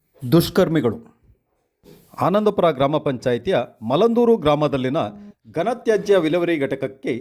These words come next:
ಮಂಗಳವಾರ ರಾತ್ರಿ ಬೆಂಕಿ ತಗಲಿ ಉಗ್ರಾಣದ ಒಳಗೆ ಬೆಂಕಿ ಆವರಿಸಿ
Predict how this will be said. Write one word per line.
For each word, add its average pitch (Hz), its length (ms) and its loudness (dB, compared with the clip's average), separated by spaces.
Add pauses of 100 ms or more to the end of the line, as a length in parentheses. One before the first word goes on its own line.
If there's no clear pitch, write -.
(300)
ಮಂಗಳವಾರ 185 720 2
ರಾತ್ರಿ 156 400 -4
ಬೆಂಕಿ 175 400 -6
ತಗಲಿ 143 340 -4 (440)
ಉಗ್ರಾಣದ 185 520 2
ಒಳಗೆ 147 360 0
ಬೆಂಕಿ 131 400 -4
ಆವರಿಸಿ 135 440 0